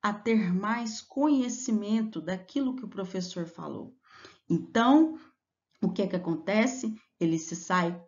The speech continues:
mal na prova. Ele não tem um bom resultado, certo?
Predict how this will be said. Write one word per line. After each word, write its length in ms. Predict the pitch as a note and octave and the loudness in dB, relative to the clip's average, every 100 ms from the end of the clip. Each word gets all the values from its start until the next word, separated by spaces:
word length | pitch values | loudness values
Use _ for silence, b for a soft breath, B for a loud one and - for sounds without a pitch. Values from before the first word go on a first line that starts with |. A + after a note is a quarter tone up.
| _ - | _ -12
mal 680 | D#3 D#3 F3 F3+ F3 D3+ | -8 -2 4 6 6 4
na 180 | D#3 - | -2 -6
prova. 500 | - - - - - b b b - | -10 -12 -10 -12 -16 b b b 0
Ele 220 | F3+ F3+ | 2 4
não 260 | F3+ F#3 F3 | 4 2 -2
tem 280 | G3 G3 | -4 -2
um 80 | F#3 | -2
bom 440 | D3 D3 G3+ A3+ F#3+ | -2 0 4 6 4
resultado, 840 | D#3+ D3+ C#3 - - - - - _ _ | -2 -6 -8 -14 -14 -14 -20 -20 _ _
certo? 580 | - F3+ A#3 E4+ A3 | -6 0 2 0 -4